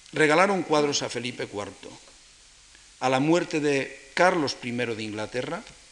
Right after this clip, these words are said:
se hicieron muchas compras en la almoneda que se hizo a la muerte del rey. Agentes de distintos países de Europa fueron a Inglaterra para comprar. Y Felipe cuarto,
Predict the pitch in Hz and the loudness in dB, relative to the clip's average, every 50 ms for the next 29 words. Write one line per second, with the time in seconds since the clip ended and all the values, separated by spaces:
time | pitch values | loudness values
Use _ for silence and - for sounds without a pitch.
0 | - - - - - - - - - - - - - - - - - - - - | -20 -20 -20 -20 -20 -20 -20 -20 -20 -20 -20 -20 -20 -20 -20 -20 -20 -20 -20 -20
1 | - - - - - - - - - 143 139 135 - 170 175 170 175 165 170 185 | -20 -20 -20 -20 -20 -10 -8 -2 0 0 0 0 2 4 4 6 6 4 2 0
2 | 202 - 165 139 - - - 113 95 - - 98 95 95 - - - - - - | 0 0 0 0 0 0 -2 -4 -4 -4 -12 -12 -8 -4 -4 -4 -4 -6 -14 -20
3 | - - - 127 135 131 123 120 117 117 120 127 127 120 113 107 - 117 107 - | -20 -6 -2 0 2 2 2 2 0 -2 0 0 0 0 0 -2 -4 -2 -2 -2
4 | - 113 123 113 - 110 104 104 101 110 113 107 - - 107 107 104 98 101 101 | -2 -2 -4 -6 -8 -8 -8 -8 -6 -6 -8 -8 -6 -6 -6 -6 -6 -6 -8 -8
5 | 98 95 - - - - - - - - - - - - 113 123 123 - 165 175 | -8 -10 -14 -20 -20 -20 -20 -20 -20 -20 -20 -20 -8 -2 -2 -2 2 2 2 2
6 | 180 - - 156 131 120 135 123 117 - - - - 185 190 165 131 127 110 - | 2 0 -2 -2 -2 -2 -4 -6 -6 -8 -10 -8 -6 -6 -6 -6 -4 -6 -8 -8
7 | - - 117 120 110 117 110 104 107 104 104 110 120 123 120 - 190 208 - - | -6 -4 -4 -2 -2 -4 -6 -6 -8 -8 -6 -6 -6 -8 -8 -10 -12 -14 -14 -20
8 | - - - - - - - - - 147 156 156 156 147 135 127 127 - - - | -20 -20 -20 -20 -20 -20 -18 -4 2 2 4 4 4 2 0 -2 -4 -12 -20 -20
9 | - - - - - 127 127 123 117 110 110 - - - - 160 139 139 120 123 | -20 -20 -20 -14 -6 -2 0 0 0 -2 -4 -8 -14 -16 -6 -2 -2 0 0 0
10 | 123 117 - 147 143 123 117 113 - 110 110 - - 110 107 101 - 107 98 92 | -2 -2 -2 -4 -4 -4 -6 -8 -8 -10 -10 -10 -10 -12 -12 -12 -12 -14 -14 -14
11 | - - - - - - - - - - - - - - - 131 120 117 113 123 | -16 -20 -20 -20 -20 -20 -20 -20 -20 -20 -20 -20 -20 -10 -8 -8 -6 -6 -6 -6
12 | 127 - 135 - - 147 147 135 131 - - - 175 233 | -6 -6 -8 -4 0 2 2 2 0 -6 -10 -12 -12 -12